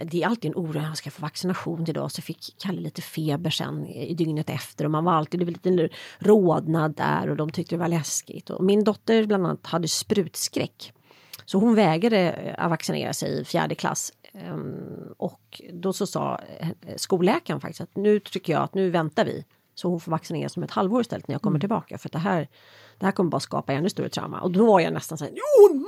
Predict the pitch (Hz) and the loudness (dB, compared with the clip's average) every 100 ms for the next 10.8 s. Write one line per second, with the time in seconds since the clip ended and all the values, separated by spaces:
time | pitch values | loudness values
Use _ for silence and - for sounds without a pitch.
0 | 440 - - 339 247 262 247 214 - - | 4 4 -2 0 2 4 6 6 2 -12
1 | 180 - 180 381 269 277 226 - 196 208 | -16 -6 4 6 8 4 4 2 2 2
2 | - 349 - - - - - - 480 427 | 2 0 2 -6 -6 -20 -14 -6 -4 -2
3 | 381 330 277 220 208 190 180 180 185 165 | -2 -2 -2 2 4 4 0 0 0 -2
4 | 165 175 180 - 160 190 - - - 185 | -2 -4 -4 -6 -8 -6 -6 -6 -2 2
5 | 190 170 175 - - 190 180 147 135 - | 2 2 0 0 0 2 2 0 -6 -8
6 | 143 196 170 160 - 160 156 156 - - | -8 -2 0 0 -2 -4 -4 -6 -4 2
7 | 196 214 208 294 143 160 - - 131 165 | 6 6 6 4 4 -2 0 -4 0 2
8 | 160 156 180 180 165 170 - 170 165 165 | 2 0 0 0 -2 -4 -2 0 0 0
9 | 175 180 180 165 - - 160 - 180 175 | -2 -4 -4 -6 -8 -10 -10 -2 0 2
10 | 180 190 180 175 - 185 175 | 0 0 -2 -6 -10 -10 -10